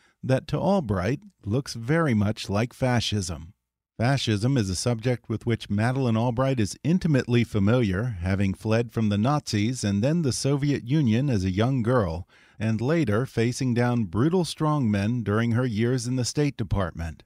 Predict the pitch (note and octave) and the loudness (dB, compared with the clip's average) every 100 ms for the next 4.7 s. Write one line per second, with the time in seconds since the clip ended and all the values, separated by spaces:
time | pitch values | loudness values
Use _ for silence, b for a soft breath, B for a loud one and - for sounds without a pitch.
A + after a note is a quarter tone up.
0 | _ _ _ _ _ G#2 A2+ C#3 F#2+ A#2+ | _ _ _ _ _ -4 -2 0 -2 -4
1 | G2 G#2 G2 G#2 A#2 C3 C3 A#2+ A#2 A#2 | -2 -2 0 -2 -2 0 -2 -2 -2 -4
2 | - G#2 - D#3+ E3 D3+ D3 - G#2 A#2 | -4 -10 -4 -4 -2 -4 -4 -2 -2 -2
3 | A2+ A2 - B2+ D3+ - D3 C#3 B2 C#3 | -2 -4 -2 -4 -2 -2 -2 -2 -4 -2
4 | D3 G#2+ F#2 G2 F#2+ - | 0 0 0 -4 -4 -6